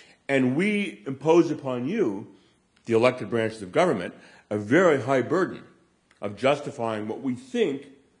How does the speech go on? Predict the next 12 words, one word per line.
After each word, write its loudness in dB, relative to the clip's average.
would 0
be 4
a 4
violation 0
of -14
the -8
Constitution." -14
Okay, 0
now, 2
one 2
mistaken 0
understanding -2